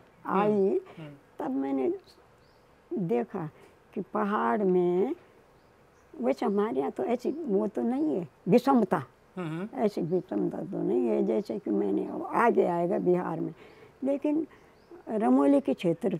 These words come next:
Speaker 2: से मैंने देखा कि वहाँ वो ऐसा क्षेत्र है जहाँ की सिंचित भूमि बहुत कम है।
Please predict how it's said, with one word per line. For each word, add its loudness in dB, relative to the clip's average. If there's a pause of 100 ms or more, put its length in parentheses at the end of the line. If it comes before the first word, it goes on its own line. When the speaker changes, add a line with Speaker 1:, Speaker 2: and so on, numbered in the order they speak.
Speaker 2:
से -6
मैंने 0
देखा -4 (380)
कि -8
वहाँ -2 (1120)
वो -4
ऐसा -2
क्षेत्र -2
है 0
जहाँ -2
की -4
सिंचित 4
भूमि 2
बहुत -2
कम -6
है। -10